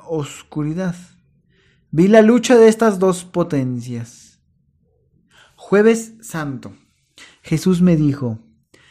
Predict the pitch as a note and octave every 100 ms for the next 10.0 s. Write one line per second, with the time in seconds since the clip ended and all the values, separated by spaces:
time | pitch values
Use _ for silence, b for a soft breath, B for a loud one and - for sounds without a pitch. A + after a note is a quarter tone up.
0 | b b D3 D3 F3+ F#3+ A3 A3+ A3 F#3
1 | F3 E3+ D#3 C#3 E3 F#3 F#3 - G3+ G3
2 | - E3+ D#3 D3+ D#3+ E3 F3 E3+ E3+ D3
3 | C#3 C3+ C3+ C#3+ C#3 C3+ C3+ C#3 C#3+ -
4 | b b b b D3+ D#3+ D3+ D#3+ C#3+ E3
5 | E3 E3+ E3+ E3 E3+ E3 C#3+ C#3 C3+ C#3+
6 | C#3+ D3 D3+ D3 _ b b b - D3+
7 | E3 F3+ F3 F#3 F#3 F#3+ F3+ E3 D3+ C#3
8 | - D#3+ D3+ D#3+ F3+ F3+ F#3+ E3+ D3+ D3
9 | C#3 C#3 D3 C#3 C#3 C#3 C#3 C3+ C3 A#2